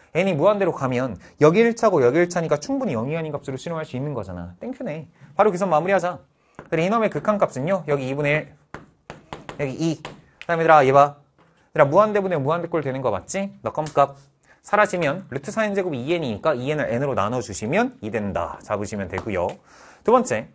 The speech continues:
그래, 여기도 무한대분의 무한대꼴이야. 그럼 너 컴값. 그럼 이 n분의 사 n 되는 거니까 여기는 이 값이 이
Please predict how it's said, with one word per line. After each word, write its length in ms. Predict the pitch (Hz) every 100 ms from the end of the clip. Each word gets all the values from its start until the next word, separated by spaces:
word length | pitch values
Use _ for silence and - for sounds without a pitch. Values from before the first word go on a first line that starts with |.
| _ - -
그래, 120 | 160
여기도 380 | 214 226 202 131
무한대분의 560 | 135 254 262 233 185
무한대꼴이야. 720 | 117 123 123 - 170 113 113 98
그럼 160 | 139 123
너 100 | 127
컴값. 400 | 196 185 156 - _ _ _ _ _ _ _ - - _ - 135
그럼 160 | 156 143
이 120 | 156
n분의 440 | 254 247 226 214 208
사 160 | 240
n 120 | 240 214
되는 220 | 196 175
거니까 640 | 110 92 131 160 196 202
여기는 320 | 117 127 123
이 40 | 104
값이 540 | 101 - 190 208 202
이 260 | 185 139